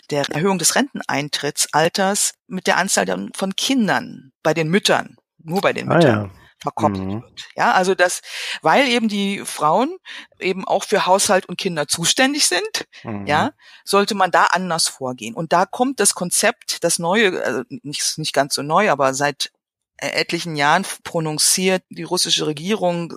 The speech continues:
Speaker 1: massiv, ähm, orchestriert von der russisch-orthodoxen Kirche, dass, äh, ein, eine Familie mit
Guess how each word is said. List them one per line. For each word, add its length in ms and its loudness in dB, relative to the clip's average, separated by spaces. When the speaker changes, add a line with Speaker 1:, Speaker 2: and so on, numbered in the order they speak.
Speaker 1:
massiv, 880 -2
ähm, 460 -8
orchestriert 720 0
von 200 -4
der 260 -2
russisch-orthodoxen 720 -2
Kirche, 480 2
dass, 460 4
äh, 200 2
ein, 480 -2
eine 220 -2
Familie 420 2
mit 320 -6